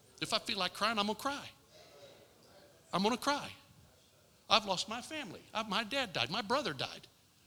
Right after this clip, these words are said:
It makes me cry. Right?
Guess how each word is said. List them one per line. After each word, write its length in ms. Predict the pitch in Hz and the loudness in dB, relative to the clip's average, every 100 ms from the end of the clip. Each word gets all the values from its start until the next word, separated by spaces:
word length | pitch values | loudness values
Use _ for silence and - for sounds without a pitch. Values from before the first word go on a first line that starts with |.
| _ - | _ -6
It 160 | 302 320 | -4 2
makes 240 | 180 - | 2 2
me 100 | 214 | 0
cry. 440 | 240 302 285 - - - _ _ - - - - - - - - - - - _ _ _ _ _ - - _ - | 0 0 0 -2 -12 -18 _ _ -20 -20 -20 -20 -20 -20 -20 -20 -20 -20 -20 _ _ _ _ _ -20 -20 _ -2
Right? 280 | 160 247 | 4 4